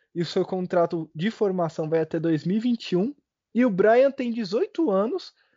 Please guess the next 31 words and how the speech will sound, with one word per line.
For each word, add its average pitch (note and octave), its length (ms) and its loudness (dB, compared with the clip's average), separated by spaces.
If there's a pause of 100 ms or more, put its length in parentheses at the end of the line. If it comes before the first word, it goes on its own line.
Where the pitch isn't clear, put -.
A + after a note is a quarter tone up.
(120)
tem F#3 140 0
contrato F#3 460 -4
profissional B3 600 -2
que - 100 -8
vai A3 120 0
até G3+ 200 -2
janeiro G#3 440 0
de G#3 100 -10
dois G3+ 240 0
mil G3+ 120 -4
e - 20 -2
vinte G#3+ 240 -6
e F3+ 40 -10
dois. C3+ 240 -2 (760)
Esses B3+ 320 0
dois A#3 200 6
devem A3+ 260 2
integrar, G3 580 0
integrar E3+ 580 2
aí D#3 140 2
o D#3 80 -2
elenco D#3 240 -2
profissional E3 420 -8
do E3 80 -12
Santos, F3 320 -8
mas A#3 160 2
devem G#3 240 0
demorar G#3 320 0
bastante A3+ 540 -4
ainda G#3+ 180 0
pra A3+ 360 2